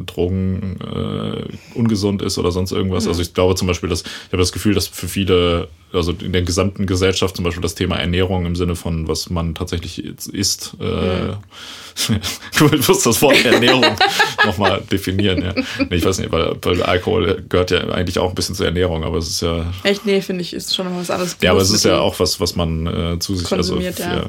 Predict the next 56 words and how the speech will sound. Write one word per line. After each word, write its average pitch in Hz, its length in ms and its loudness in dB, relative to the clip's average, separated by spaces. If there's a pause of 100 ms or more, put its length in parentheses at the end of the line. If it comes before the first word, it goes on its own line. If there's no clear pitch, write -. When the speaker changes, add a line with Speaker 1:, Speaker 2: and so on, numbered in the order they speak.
(100)
Speaker 1:
also 82 180 -4
es 82 160 -4
ist 85 140 -6
ja 87 80 -2
irgendwie, 85 300 -4
ja, 82 360 -6
gut, - 340 -12
genau. - 180 -6
Speaker 2:
Also - 100 2
Speaker 1:
Also, - 160 4
Speaker 2:
ich - 60 4
finde 208 180 2
es - 60 -6
nochmal 190 240 -4
was - 100 -10
anderes. - 360 -6 (320)
Speaker 1:
ja, 80 280 2
also 95 220 4
Ernährung 110 500 6
im 98 140 2
Sinne 104 180 4
von, 95 240 0
welche 90 180 2
Lebensmittel 95 600 0
man 90 300 -2
zu 98 160 -6
sich 92 180 -4
nimmt, 92 220 -2
im 87 80 -2
Gegensatz 87 340 -4
zu - 100 -8
Genussmitteln, 95 840 -4
Speaker 2:
Mhm. 92 60 -4
Speaker 1:
ähm, 85 280 -2 (360)
ist - 180 0
ja 90 180 4 (120)
was, 90 420 0
was, 90 160 -2
glaub 92 180 2
ich, 85 80 -2
für 98 120 -4
viele 95 200 0
Leute 92 320 2
insofern 95 380 0
kritischer 98 480 0
ist, 90 120 -6
weil 90 120 2
das - 160 -2
auch 90 160 -2
was 90 140 -4
ist, 95 160 -6
was 95 120 -4
man 87 140 -4
halt, 87 140 -2 (500)
was 90 200 2
safe 98 140 4